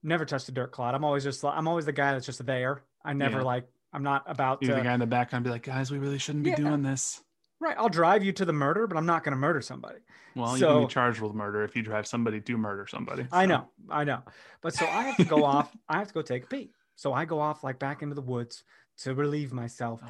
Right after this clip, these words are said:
Speaker 1: And
Speaker 2: no.
Speaker 1: I hear, boom, screech. And I'm like, "What just happened?" I'm currently peeing, and I kinda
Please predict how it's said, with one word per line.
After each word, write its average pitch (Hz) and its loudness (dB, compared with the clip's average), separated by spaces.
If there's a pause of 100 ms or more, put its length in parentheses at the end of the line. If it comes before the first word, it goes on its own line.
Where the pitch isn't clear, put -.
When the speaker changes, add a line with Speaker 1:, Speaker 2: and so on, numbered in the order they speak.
(140)
Speaker 1:
And 131 -6
Speaker 2:
no. - -
Speaker 1:
I 175 0
hear, 147 -2 (360)
boom, 226 6 (200)
screech. 679 -6 (440)
And 185 0
I'm 156 -2
like, 131 -4
"What 139 -4
just 127 -10
happened?" 123 -4 (160)
I'm 139 -2
currently 156 -4
peeing, 131 -4 (280)
and 127 -4
I 120 -8
kinda 127 -4